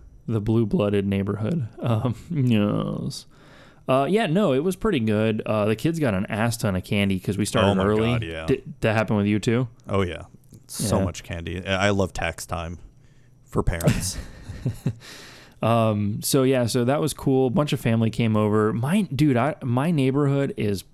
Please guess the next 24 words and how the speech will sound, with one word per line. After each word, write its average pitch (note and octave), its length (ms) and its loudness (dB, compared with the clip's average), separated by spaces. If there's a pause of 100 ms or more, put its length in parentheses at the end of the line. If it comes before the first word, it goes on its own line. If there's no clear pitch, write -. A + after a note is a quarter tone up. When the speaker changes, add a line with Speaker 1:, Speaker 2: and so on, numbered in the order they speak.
Speaker 1:
popping G#2 840 -4
for A2+ 180 -2
Halloween. F#2 680 0
Like, G2+ 400 2
Speaker 2:
Oh, G#2+ 120 4
I A2+ 120 4
bet, A2+ 340 2
man, F#2 180 -6
'cause F#2 140 -6
you G2+ 80 -6
guys C3+ 260 0
are, G2 80 -2
like, F2 200 -6
really G2 260 -2
closed G#2 480 -4
off, A2+ 260 0
and F#2+ 80 -2
it's F2+ 120 -4
such - 180 -2
a A2 60 0
small G#2+ 500 0
neighborhood F#2 580 -4
too. G#2+ 460 -2 (140)
Speaker 1:
Well, C#3+ 160 -2